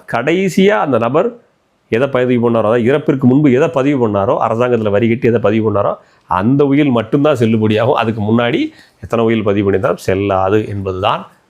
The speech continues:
உயிலினுடைய சாராம்சம். புரிந்தவர்கள் புரிந்து கொள்ளட்டும், புரியாதவர்கள் கமெண்ட் செக்ஷன்ல போட்டு விடுங்க. சரி, உங்க ஊர்ல உங்களுக்கு தெரிஞ்சு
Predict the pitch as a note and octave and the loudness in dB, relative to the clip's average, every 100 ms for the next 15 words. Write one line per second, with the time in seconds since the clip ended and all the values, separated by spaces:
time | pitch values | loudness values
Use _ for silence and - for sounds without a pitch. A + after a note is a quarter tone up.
0 | _ _ _ _ _ - A#2+ C3 G#2 G2 | _ _ _ _ _ -2 -2 0 0 0
1 | F3 - G#2 G#2 G2 - - - _ _ | -2 -2 0 0 -4 -6 -8 -8 _ _
2 | - C3+ C3+ B2 C3 C3+ A#2 A#2 A2 G2+ | -2 0 2 2 0 -2 0 2 0 -2
3 | A2 A2 A2 A#2+ C3 C#3 B2 G#2 F#3 - | -4 -6 -2 0 0 0 -2 -4 -4 -4
4 | B2+ C3+ C3 G#2+ A2+ B2 F#3+ A#3 - - | -2 -2 -2 -2 0 0 -2 -6 -14 -14
5 | - C3+ A#2 G#2 F#2 F2 - G#2 F2+ _ | -2 0 2 0 -2 -4 -4 -4 -6 _
6 | _ _ - G#2 D3+ E3+ C#3 D3 D3 C#3+ | _ _ -4 0 2 2 2 2 2 2
7 | A#2+ A2 A#2+ C3+ A#2 A2 | 0 0 0 0 0 0